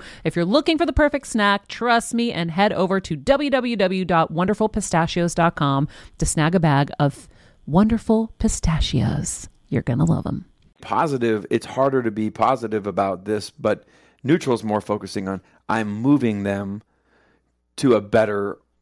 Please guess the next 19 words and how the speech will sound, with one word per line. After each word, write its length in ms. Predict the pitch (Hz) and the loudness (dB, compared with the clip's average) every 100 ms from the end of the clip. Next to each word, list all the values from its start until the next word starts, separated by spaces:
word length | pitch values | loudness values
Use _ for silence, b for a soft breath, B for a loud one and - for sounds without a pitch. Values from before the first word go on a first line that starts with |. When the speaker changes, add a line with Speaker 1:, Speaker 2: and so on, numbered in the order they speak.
| _ _ - | _ _ -2
Speaker 2:
opportunity. 800 | 104 90 - 139 101 80 64 _ _ | -2 -4 -6 -4 -4 -6 -10 _ _
Speaker 1:
So 140 | - | -4
is 160 | 254 226 | -4 -2
it 80 | 247 | -2
also 280 | 240 240 262 | -4 -4 -2
about 220 | 196 185 | -2 -6
segmenting 720 | - 160 160 175 190 214 220 | -6 -6 -4 -6 -6 -6 -6
things? 400 | 233 262 277 233 | -6 -8 -6 2
Speaker 2:
Yes. 140 | 254 208 | 2 2
Speaker 1:
'Cause 140 | 190 | -2
it 60 | 196 | -6
sounds 260 | 226 240 | -6 -6
like 140 | 220 185 | -6 -6
you're 80 | 175 | -6
segmenting. 680 | 190 160 139 123 - 78 - _ | -4 -4 -6 -8 -12 -14 -16 _
Speaker 2:
You're 120 | 139 | 0
s-, 240 | 143 - _ - | 0 -4 _ -4
you're, 160 | 139 - | -2 0
you're, 320 | 139 135 | 0 0